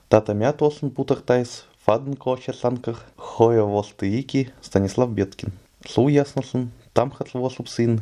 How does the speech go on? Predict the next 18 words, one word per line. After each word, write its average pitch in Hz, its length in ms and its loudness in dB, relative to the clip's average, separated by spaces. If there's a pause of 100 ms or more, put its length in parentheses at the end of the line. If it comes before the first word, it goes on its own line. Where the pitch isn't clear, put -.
(120)
и 107 100 2
самирев 101 520 2
яснот, 117 500 0
слысл - 360 -6
на 135 140 4
тайты 107 340 0
вяр. 95 280 0 (160)
Щиты - 340 -2
ширен 139 360 2
мун 113 200 4
культура 113 420 2
вярев. 98 400 0 (200)
Кимон 147 280 2
ширен 139 360 0
пощит 104 400 -2
етлы, 127 540 0 (240)
волсты 113 420 2
вярев. 98 360 -4